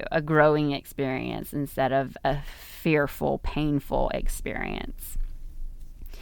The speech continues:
And one of the parts about that that we learn in, in thought work, and it's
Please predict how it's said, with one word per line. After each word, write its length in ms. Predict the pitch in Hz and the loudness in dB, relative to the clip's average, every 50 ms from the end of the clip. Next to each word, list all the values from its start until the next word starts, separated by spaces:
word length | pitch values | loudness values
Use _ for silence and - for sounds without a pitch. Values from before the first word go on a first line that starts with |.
| - - - - - | -14 -16 -18 -4 2
And 360 | - 175 170 160 156 156 160 - - | 6 8 8 8 8 6 4 0 0
one 260 | - - 160 165 165 151 | -4 -2 2 2 4 4
of 200 | 147 147 143 - | 2 0 2 2
the 260 | 143 139 143 139 - - - - - - - | 2 4 4 2 2 -2 -8 -18 -20 -16 -12
parts 380 | - - 208 196 180 - - | 4 8 10 10 10 8 4
about 280 | - 160 160 139 127 135 | 2 4 6 6 6 6
that 320 | 151 139 139 143 139 - | 6 6 6 6 6 4
that 240 | - 147 139 139 - - - - - - - - - - - - - | 4 4 4 4 4 0 -10 -20 -20 -20 -20 -20 -20 -20 -20 -10 -4
we 180 | 160 160 147 | -2 -2 0
learn 580 | 123 135 165 214 214 160 139 147 165 185 202 202 - - | 2 4 6 8 8 8 6 4 4 2 2 0 -2 -2
in, 320 | 139 151 147 147 147 143 | 0 2 2 2 2 2
in 220 | - 147 147 147 | 2 2 2 2
thought 280 | 143 - 165 135 - - | 4 4 4 4 4 4
work, 340 | - 139 143 160 170 - - - - - - - - - - - - - - - - | 4 4 4 2 2 0 -6 -14 -18 -18 -20 -20 -20 -20 -20 -20 -20 -20 -20 -4 0
and 420 | - 151 143 143 143 143 139 - - - - - - - | 2 2 4 4 4 2 2 0 -4 -10 -16 -20 -10 -4
it's 500 | - 151 151 - - - - - - - | -2 -2 -2 -2 -6 -12 -12 -12 -12 -14